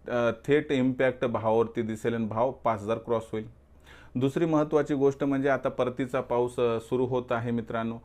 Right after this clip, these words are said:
आणि या पावसामुळे सोयाबीन कापणी अडचणीत येऊ शकते, कारण पेरणी लवकर येऊन पाऊस लांबलाय. अ,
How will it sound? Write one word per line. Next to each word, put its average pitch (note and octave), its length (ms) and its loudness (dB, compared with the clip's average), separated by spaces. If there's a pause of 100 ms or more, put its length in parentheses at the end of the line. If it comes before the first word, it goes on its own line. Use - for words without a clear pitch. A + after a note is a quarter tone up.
(300)
आणि B2 320 -2
या B2+ 300 0
पावसामुळे B2+ 880 0
सोयाबीन B2 640 -2
कापणी A#2 420 -2
अडचणीत A2 400 -4
येऊ A2+ 160 -2
शकते, A#2+ 240 -4
कारण B2 200 -2
पेरणी B2 420 0
लवकर A#2+ 260 0
येऊन C3+ 120 -2
पाऊस A#2 320 0
लांबलाय. F#2 340 -4 (520)
अ, A2 240 4